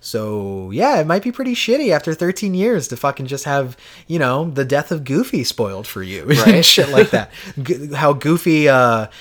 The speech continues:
Speaker 1: has his body explode like the people at the end of Annihilation, if you've ever <laughs> seen that.
Speaker 2: Oh, shit.
Speaker 1: Yeah. <laughs> I will say, however, this is the only game leak where even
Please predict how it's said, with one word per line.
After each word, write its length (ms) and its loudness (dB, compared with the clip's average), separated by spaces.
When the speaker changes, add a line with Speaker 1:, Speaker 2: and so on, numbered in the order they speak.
Speaker 1:
has 180 -2
his 180 -4
body 360 2
explode 580 2
like 220 -8
the 80 -14
people 280 -4
at 60 -4
the 120 -6
end 100 -2
of 100 -4
Annihilation, 640 -4
if 120 -10
you've 100 -10
ever 100 -8
<laughs> 0 -
seen 440 -2
that. 20 -18
Speaker 2:
Oh, 80 0
shit. 360 -6
Speaker 1:
Yeah. 1400 -4
<laughs> 100 -16
I 100 0
will 280 2
say, 340 -4
however, 580 2
this 180 -2
is 120 -2
the 140 0
only 300 2
game 360 -2
leak 340 -2
where 500 -2
even 640 0